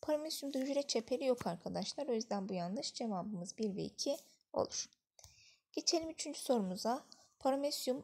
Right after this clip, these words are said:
öglena ve amipten hangi özelliğiyle ayrılır? Bakıyorum, bakın, büyük ve küçük çekirdek içermesi mesela ayrılıyor. Ne olacak? Çift çekirdek içermesi olacak. Yani cevabımız C şıkkı olur. Dörde geçiyoruz.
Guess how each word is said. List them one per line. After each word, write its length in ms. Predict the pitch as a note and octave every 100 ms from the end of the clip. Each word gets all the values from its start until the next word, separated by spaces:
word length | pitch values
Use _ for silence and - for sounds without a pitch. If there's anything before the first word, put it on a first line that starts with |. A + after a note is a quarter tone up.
| -
öglena 560 | A3 A#3 C4+ B3+ B3 -
ve 140 | A#3 -
amipten 540 | C4 C4+ - G#3+ A#3+
hangi 460 | - D4 C#4+ C4 -
özelliğiyle 680 | G3+ G3 G3 F#3+ G3 A3+ - -
ayrılır? 680 | F#3 F3 - - - - _ _ _ _ _ - _ _
Bakıyorum, 560 | A#3+ A#3+ - A#3 A3+ C#4+
bakın, 300 | G#3 G#3+ F#3+
büyük 240 | A#3 -
ve 40 | C#4+
küçük 320 | - - A3+
çekirdek 460 | - - G3+ F#3+ -
içermesi 640 | - - F#3 E3+ F#3 -
mesela 460 | D4 A3+ - A3+ -
ayrılıyor. 460 | G3+ F#3 F3 E3 E3 - _ -
Ne 120 | B3+
olacak? 540 | A3+ F3+ F#3 C#4+ E4+ -
Çift 220 | C#4 -
çekirdek 460 | - - - E3+
içermesi 540 | - - F3+ E3+ - F3+
olacak. 400 | G#3 - D4 -
Yani 240 | F#3+ E3+
cevabımız 680 | G3+ G3 F3 E3 F3 B3+ - - - _ -
C 180 | A3+
şıkkı 520 | A3 - - - B3+ C#4 - _ -
olur. 340 | - - - - - _ _ - - - _ _ _ _
Dörde 280 | D#4 D4+ E4+
geçiyoruz. 720 | E4 G#3 - F3+ E3+ - -